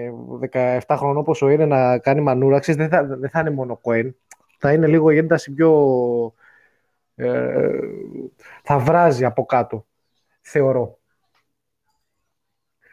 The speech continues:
Θα διαβάσουμε λίγο και τα μηνύματα των φίλων. Ούτως ή άλλως, δεν θέλουμε πολύ να συζητήσουμε και για μπάσκετ σήμερα. Μπορούμε να πούμε διάφορα πράγματα. Θα σας πω και τι μενού έχω παραγγείλει για το Σάββατο, άμα θέλετε.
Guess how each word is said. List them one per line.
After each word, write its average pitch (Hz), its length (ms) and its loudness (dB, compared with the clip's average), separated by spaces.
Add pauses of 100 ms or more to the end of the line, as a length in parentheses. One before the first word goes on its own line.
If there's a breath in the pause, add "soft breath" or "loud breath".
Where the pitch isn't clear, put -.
(640 soft breath)
Θα 170 40 -4
διαβάσουμε 165 360 0
λίγο 160 120 4
και 139 80 -2
τα 151 80 2
μηνύματα 151 600 2
των 180 160 2
φίλων. 180 420 0
Ούτως 202 260 2
ή 202 40 4
άλλως, 214 320 4
δεν 185 180 -2
θέλουμε 180 300 2
πολύ 143 180 2
να 143 100 0
συζητήσουμε 135 460 -4
και 123 60 -8
για 131 120 0
μπάσκετ 135 320 -2
σήμερα. 175 520 0
Μπορούμε 160 480 2
να 151 160 4 (240)
πούμε 160 220 2
διάφορα 151 420 4
πράγματα. 151 640 0 (680)
Θα 151 80 0
σας 135 140 0
πω 156 100 2
και 147 120 2
τι 156 120 2 (420)
μενού 143 280 4
έχω 143 140 2
παραγγείλει 135 380 2
για 135 120 2
το 131 60 -6
Σάββατο, 123 360 0
άμα 117 140 -2
θέλετε. 160 420 -2